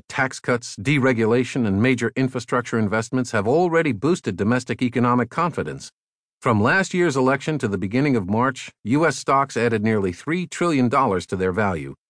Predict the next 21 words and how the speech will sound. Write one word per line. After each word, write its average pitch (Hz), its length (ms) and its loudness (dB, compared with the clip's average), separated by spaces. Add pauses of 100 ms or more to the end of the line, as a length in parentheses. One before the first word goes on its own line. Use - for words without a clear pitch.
(640)
Under 131 240 2
Trump, 160 320 0
the 113 80 -2
United 107 380 0
States 107 340 -4
may 110 160 -2
finally 107 460 0
break 113 360 0
out 131 200 2
of 92 80 -2
its - 160 -8
recent 101 320 -4
cycle 98 400 -2
of 80 100 -2
low 127 240 2
productivity, 101 800 -2
low 117 320 2
inflation, 95 580 -2
and 110 220 -2
low 123 180 4
growth. 135 400 0